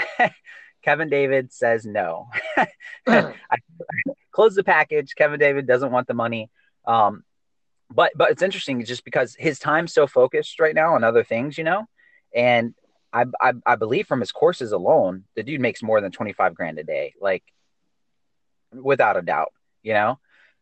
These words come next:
Speaker 1: So at first I was like, I was like, "Damn," you know, from a commission standpoint, that would have been nice. But at the same time, it's like, holy shit. Like, could you imagine being at the level where you're just like,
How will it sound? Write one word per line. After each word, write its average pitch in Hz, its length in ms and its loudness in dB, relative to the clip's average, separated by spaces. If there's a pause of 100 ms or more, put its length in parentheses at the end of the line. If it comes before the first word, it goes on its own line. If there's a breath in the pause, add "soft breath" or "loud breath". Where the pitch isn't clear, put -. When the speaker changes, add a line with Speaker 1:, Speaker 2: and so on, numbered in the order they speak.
Speaker 1:
So 123 460 6 (240)
at 120 180 0
first 247 200 4
I 139 60 6
was 123 100 2
like, 113 160 2
I 107 60 2
was 135 100 2
like, 98 120 -2
"Damn," 90 340 -2 (140)
you 117 100 -6
know, 95 260 0 (480)
from 139 180 0
a 127 40 0
commission 139 380 0
standpoint, 165 600 -2 (480)
that 120 80 4
would 123 120 6
have 110 40 0
been 104 140 2
nice. 113 260 0
But - 140 0
at 107 80 0
the 113 80 -8
same 131 220 -2
time, 135 280 0
it's - 140 -6
like, 98 160 -2
holy 120 260 0
shit. 101 320 2
Like, 101 140 -4
could 113 80 -10
you 131 60 -2
imagine 120 340 0
being 120 180 -6
at 117 120 -4
the 110 60 -4
level 107 380 4
where 104 120 4
you're 104 120 0
just 98 220 -8
like, 95 320 0